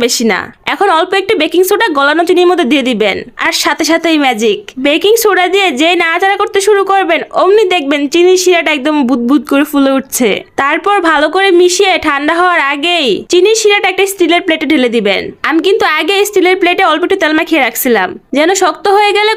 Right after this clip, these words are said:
কটকটিটা উঠাতে সুবিধা হয়। বাস, আপনার কটকটি তৈরি করা শেষ। এখন শুধুমাত্র এটাকে ঠান্ডা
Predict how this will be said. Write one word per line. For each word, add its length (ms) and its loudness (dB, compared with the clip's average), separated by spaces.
কটকটিটা 500 0
উঠাতে 280 0
সুবিধা 300 0
হয়। 200 0
বাস, 220 0
আপনার 220 -2
কটকটি 380 0
তৈরি 180 0
করা 140 0
শেষ। 240 -2
এখন 200 0
শুধুমাত্র 340 2
এটাকে 260 0
ঠান্ডা 240 0